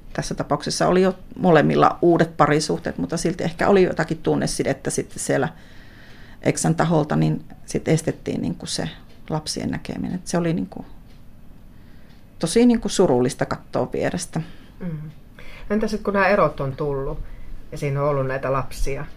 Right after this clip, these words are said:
Speaker 2: niin minkälaista se on ollut?
Speaker 1: No, se on, joihinkin olen säilyttänyt. Muutama viikko sitten näin yhtä, <laughs> yhtä poikaa. Ja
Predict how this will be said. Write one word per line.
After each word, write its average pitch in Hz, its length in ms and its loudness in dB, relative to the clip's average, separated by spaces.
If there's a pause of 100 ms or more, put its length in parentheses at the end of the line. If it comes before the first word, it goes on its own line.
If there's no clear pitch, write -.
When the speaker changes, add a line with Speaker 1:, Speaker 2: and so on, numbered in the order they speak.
(100)
Speaker 2:
niin 135 160 -2
minkälaista 143 420 -4
se 190 160 2
on 131 180 0
ollut? 156 320 -6 (1300)
Speaker 1:
No, 214 340 4
se 220 180 0
on, 202 920 2 (2250)
joihinkin 226 580 8
olen 175 220 6
säilyttänyt. 208 920 2 (580)
Muutama 185 420 4
viikko 247 220 0
sitten - 280 0
näin 180 200 4
yhtä, 175 240 2 (460)
<laughs> - 460 -4
yhtä 180 200 0
poikaa. 160 540 6
Ja 147 180 4